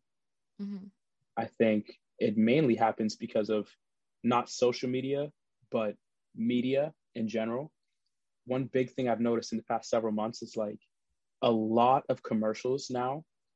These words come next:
Speaker 2: have mixed race people with long curly hair.
Speaker 1: Yeah.
Speaker 2: I've noticed a lot of that.
Speaker 1: It's always been that way.
Speaker 2: No, it hasn't.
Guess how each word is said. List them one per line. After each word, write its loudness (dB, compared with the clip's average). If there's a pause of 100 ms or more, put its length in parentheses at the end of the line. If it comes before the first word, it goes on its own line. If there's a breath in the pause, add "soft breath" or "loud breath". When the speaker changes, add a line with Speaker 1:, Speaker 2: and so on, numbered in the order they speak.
(140)
Speaker 2:
have 0 (1160)
mixed 2
race 6
people 4 (560)
with 2
long 2
curly 0
hair. 2 (340)
Speaker 1:
Yeah. -2
Speaker 2:
I've 2
noticed 2
a -4
lot -2
of -6
that. -10 (460)
Speaker 1:
It's -4
always 4
been 0
that -2
way. -14 (440)
Speaker 2:
No, 0
it -2
hasn't. -4